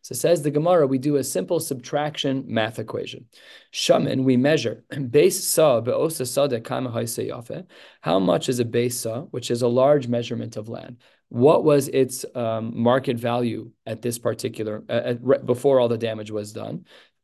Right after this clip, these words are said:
Uh, the kama hi yafe. How much was it worth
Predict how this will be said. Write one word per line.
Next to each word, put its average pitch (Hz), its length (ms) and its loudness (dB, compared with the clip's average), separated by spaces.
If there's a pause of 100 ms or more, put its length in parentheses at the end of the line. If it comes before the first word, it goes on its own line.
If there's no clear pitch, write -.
(180)
Uh, 107 260 -4
the 120 140 0
kama 135 460 0 (100)
hi 131 380 0
yafe. 120 320 -6 (180)
How 127 140 0
much 123 280 -2 (680)
was 156 280 4
it 165 100 2
worth 143 420 -2